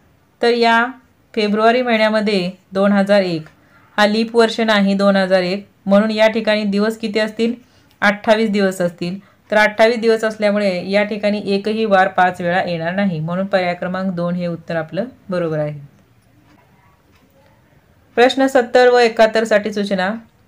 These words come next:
पुढील प्रत्येक प्रश्नात दिलेल्या गटाच्या, दिलेल्या पदांच्या गटाशी जुळणारे पद पर्यायातून निवडा. तुकाराम, नामदेव, चोखामेळा हे तिघेही संत आहेत, मग यामधील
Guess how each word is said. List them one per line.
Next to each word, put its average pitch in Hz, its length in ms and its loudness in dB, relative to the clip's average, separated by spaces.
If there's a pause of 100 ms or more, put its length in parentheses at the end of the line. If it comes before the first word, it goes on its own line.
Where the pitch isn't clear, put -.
(520)
पुढील 262 220 2
प्रत्येक 262 460 2
प्रश्नात 220 420 2 (460)
दिलेल्या 233 440 2
गटाच्या, 214 500 2 (500)
दिलेल्या 220 440 4
पदांच्या 214 460 4
गटाशी 202 440 2
जुळणारे 196 380 2
पद 190 200 2
पर्यायातून 175 540 0
निवडा. 170 300 -2 (840)
तुकाराम, 247 540 4
नामदेव, 220 480 2 (120)
चोखामेळा 180 520 0 (240)
हे 214 160 -2
तिघेही 233 400 2
संत 233 340 0
आहेत, 196 340 2 (440)
मग 214 80 -2
यामधील 220 640 0